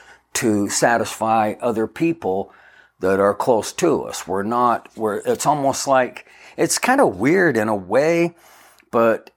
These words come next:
you know, sometimes friends and family really do hold people back from becoming something true and brilliant because it indicates differences. Uh,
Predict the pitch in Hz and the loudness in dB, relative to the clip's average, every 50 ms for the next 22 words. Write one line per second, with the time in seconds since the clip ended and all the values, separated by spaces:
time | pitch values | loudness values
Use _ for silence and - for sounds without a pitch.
0 | - - - 127 120 113 113 120 135 147 160 156 156 - 175 170 165 - 196 190 | -18 -12 -8 -6 -6 -4 -2 0 2 2 2 2 0 0 -2 -2 0 0 0 0
1 | 170 - - - 143 143 156 156 139 120 107 - - 127 117 117 120 123 131 139 | 0 0 -4 -4 -2 -2 -2 -2 -4 -6 -6 -6 -4 -4 -2 -2 -2 -2 -4 -2
2 | 139 135 123 95 113 139 151 156 151 131 104 95 131 139 139 127 120 - - - | -2 -2 -4 -2 0 0 2 2 2 0 0 0 0 2 2 2 0 0 -2 -2
3 | 143 135 135 127 - - 143 135 139 - 117 98 92 - - 120 123 127 123 113 | -2 -2 -2 -4 -4 -2 -2 -2 -2 -2 -8 -8 -8 -6 -2 0 2 2 4 2
4 | 104 - - - - - _ _ _ _ _ _ _ _ _ _ _ _ _ _ | 0 -2 -4 -14 -18 -20 _ _ _ _ _ _ _ _ _ _ _ _ _ _
5 | _ _ - - - 123 113 110 117 117 113 113 107 - - - 123 110 - - | _ _ -12 -4 0 2 4 4 4 2 0 -2 -6 -8 -8 -8 -8 -6 -4 -4
6 | - 160 160 151 127 113 110 113 117 - - _ _ _ - - - 156 139 - | -2 0 0 0 0 -2 -4 -6 -8 -10 -14 _ _ _ -8 -6 -6 -6 -6 -6
7 | - 143 120 113 - - - 151 151 139 117 104 - 139 156 156 143 113 92 82 | -6 -8 -8 -8 -6 -2 0 2 2 2 0 -2 -2 0 0 2 2 0 -2 -4
8 | 73 - - - _ _ _ _ _ _ _ _ _ _ _ _ _ _ _ _ | -10 -14 -18 -20 _ _ _ _ _ _ _ _ _ _ _ _ _ _ _ _
9 | - - - 120 127 120 123 - 151 131 127 123 123 120 113 - - - - 139 | -20 -10 -4 -2 -2 -2 0 0 2 2 4 4 2 0 -2 -6 -10 -6 -2 2
10 | 135 131 127 127 127 - _ _ _ _ _ _ - 156 147 143 147 143 - 151 | 2 4 2 2 -2 -8 _ _ _ _ _ _ -2 -2 0 0 -2 -2 0 0
11 | 135 117 - - - - 131 123 - - 147 123 - - 170 175 180 180 170 - | -2 0 -2 -4 -4 -2 -2 -2 -2 -2 -4 -4 -4 -2 -2 0 0 0 -4 -6
12 | - - - _ - 120 117 110 107 | -10 -12 -16 _ -6 -4 -2 -2 -2